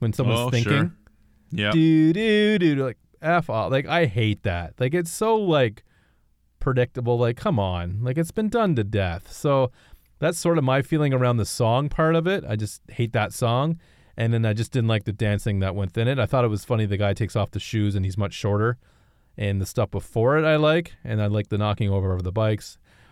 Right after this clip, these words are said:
Speaker 1: It's just, I don't know, it just didn't sit well with me. I, sorry.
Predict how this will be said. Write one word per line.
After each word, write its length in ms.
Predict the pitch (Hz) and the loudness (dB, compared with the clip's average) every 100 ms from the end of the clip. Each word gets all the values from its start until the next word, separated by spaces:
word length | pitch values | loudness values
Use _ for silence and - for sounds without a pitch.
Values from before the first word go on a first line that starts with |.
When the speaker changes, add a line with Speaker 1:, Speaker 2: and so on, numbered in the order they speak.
| - - | -14 -6
Speaker 1:
It's 180 | 98 | -4
just, 300 | 113 92 - 131 | -2 -4 -4 -2
I 160 | 139 | 2
don't 80 | 135 | 2
know, 140 | 113 | 2
it 80 | 101 | 2
just 200 | 139 131 | 0 -2
didn't 220 | - 135 | 0 -2
sit 180 | 123 127 | 0 -2
well 160 | 110 110 | 0 0
with 140 | 101 | 0
me. 240 | 110 107 101 | 0 -2 -2
I, 220 | 90 - - _ _ _ - | -6 -8 -12 _ _ _ -20
sorry. 460 | - 120 120 117 110 | -4 0 2 2 0